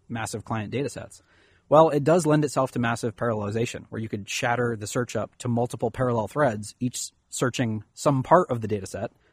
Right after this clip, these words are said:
that's encrypted, and you can make use of parallelism. There are a lot of great tricks you can do to still get decent performance out of this approach.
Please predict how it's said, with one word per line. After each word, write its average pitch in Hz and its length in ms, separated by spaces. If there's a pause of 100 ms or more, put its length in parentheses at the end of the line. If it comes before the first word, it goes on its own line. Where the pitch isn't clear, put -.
that's 127 140
encrypted, 110 480
and 117 120
you 113 80
can 113 240
make 113 180
use 117 140
of 117 60
parallelism. 104 540 (420)
There 131 80
are 123 40
a 120 40
lot 147 240
of 139 80
great 131 220
tricks - 200
you 120 60
can 117 140
do 131 160
to 110 80
still 143 260
get 123 260
decent 120 300
performance 117 520
out 131 100
of 113 60
this - 100
approach. 110 520